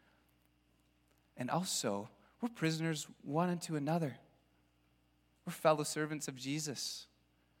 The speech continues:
We're not our own isolated person kind of doing our own thing. Who around us? How can we engage more with people around us, brothers and sisters,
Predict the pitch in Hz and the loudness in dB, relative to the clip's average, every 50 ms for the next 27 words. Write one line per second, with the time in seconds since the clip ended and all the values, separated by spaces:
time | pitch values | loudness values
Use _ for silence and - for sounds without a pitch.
0 | _ _ - 139 156 160 156 151 147 - 151 160 160 160 156 156 - - 156 151 | _ _ 2 6 8 8 8 8 6 4 6 4 6 6 4 4 4 2 2 2
1 | - - 165 151 156 151 147 143 - - 165 156 - - 139 127 117 - 165 147 | 2 2 4 4 4 4 4 2 0 -2 0 0 0 -2 -4 -4 -4 -2 0 0
2 | 143 131 135 147 156 156 151 151 151 143 - - - 160 156 135 98 - - - | 0 0 0 0 0 2 2 2 2 0 0 -2 -2 -2 -2 -2 -4 -8 -14 -20
3 | - _ _ _ _ _ _ _ - _ _ _ _ _ _ _ _ _ _ _ | -20 _ _ _ _ _ _ _ -20 _ _ _ _ _ _ _ _ _ _ _
4 | _ _ _ _ _ _ _ _ _ _ _ _ _ _ _ _ _ _ _ _ | _ _ _ _ _ _ _ _ _ _ _ _ _ _ _ _ _ _ _ _
5 | _ _ _ _ _ - - 170 180 165 143 143 139 151 160 165 170 143 123 104 | _ _ _ _ _ -2 0 2 2 4 4 4 4 4 4 2 2 2 0 0
6 | 110 131 - 151 151 - 170 165 160 151 139 131 131 151 147 131 131 127 127 135 | 0 -2 -4 -4 -2 -2 -2 -2 0 0 -2 0 0 0 0 0 0 -2 0 0
7 | 143 151 160 160 151 147 - - 165 160 - 160 143 127 131 135 139 139 131 - | 2 2 2 0 0 -2 -4 -6 -6 -4 -2 -2 -2 0 0 0 0 -2 -4 -6
8 | - 147 143 151 156 165 151 143 131 120 - - - - - - 120 113 107 110 | -2 2 4 4 4 4 0 -2 -6 -6 -6 -2 -2 -2 -2 -2 -2 -4 -4 -4
9 | - - - - - - | -6 -6 -8 -8 -10 -12